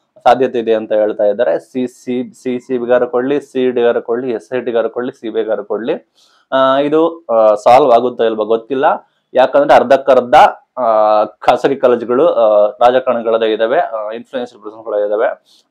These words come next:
ಇದನ್ನ ನಿರ್ಧಾರ ಹೇಗೆ ಮಾಡ್ಕೊಳ್ತಾರೆ, ಏನ್ ಮಾಡ್ತಾರೆ ಅಂತ ಕಾಯ್ದು ನೋಡೋಣ. ಅಪ್ಡೇಟ್ ನಾನು ರೆಗ್ಯುಲರ್ ಆಗಿ ಕೊಡ್ತಾ ಇರ್ತೀನಿ ಏನಾಯ್ತು ಅಂತ.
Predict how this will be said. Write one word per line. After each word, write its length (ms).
ಇದನ್ನ 260
ನಿರ್ಧಾರ 300
ಹೇಗೆ 340
ಮಾಡ್ಕೊಳ್ತಾರೆ, 800
ಏನ್ 160
ಮಾಡ್ತಾರೆ 320
ಅಂತ 160
ಕಾಯ್ದು 360
ನೋಡೋಣ. 340
ಅಪ್ಡೇಟ್ 420
ನಾನು 240
ರೆಗ್ಯುಲರ್ 320
ಆಗಿ 140
ಕೊಡ್ತಾ 240
ಇರ್ತೀನಿ 300
ಏನಾಯ್ತು 360
ಅಂತ. 180